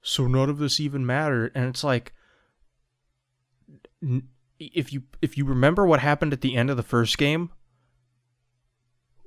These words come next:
what did, what did Ellie say when Joel decided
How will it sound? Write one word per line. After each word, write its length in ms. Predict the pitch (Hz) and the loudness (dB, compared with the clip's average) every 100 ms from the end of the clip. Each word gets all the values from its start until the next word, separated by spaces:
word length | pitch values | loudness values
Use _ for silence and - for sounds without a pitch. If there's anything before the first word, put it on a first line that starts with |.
| - _ _ _ | -20 _ _ _
what 300 | 156 117 262 - | -6 0 2 2
did, 220 | 175 175 _ | -2 -4 _
what 280 | 151 127 139 | 0 0 2
did 160 | 170 - | 0 0
Ellie 300 | 156 156 127 | 0 2 2
say 560 | - 143 143 123 101 - _ _ _ _ | 2 4 4 4 2 -6 _ _ _ _
when 220 | - 127 117 | -2 0 2
Joel 260 | 127 127 | 2 4
decided 600 | 123 - 135 123 120 117 | 2 0 2 2 2 -2